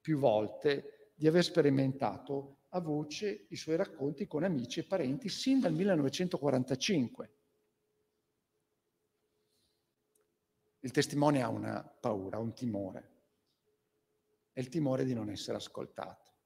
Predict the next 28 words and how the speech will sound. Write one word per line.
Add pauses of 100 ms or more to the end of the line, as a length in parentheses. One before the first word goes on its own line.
(2250)
Qui
c'è
mia
sorella (1200)
e
qualche
mio
amico
non
precisato
e
molta
altra
gente. (920)
Tutti
mi
stanno
ascoltando,
io
sto
raccontando
proprio
questo. (1160)
Il
fischio
su
tre
note,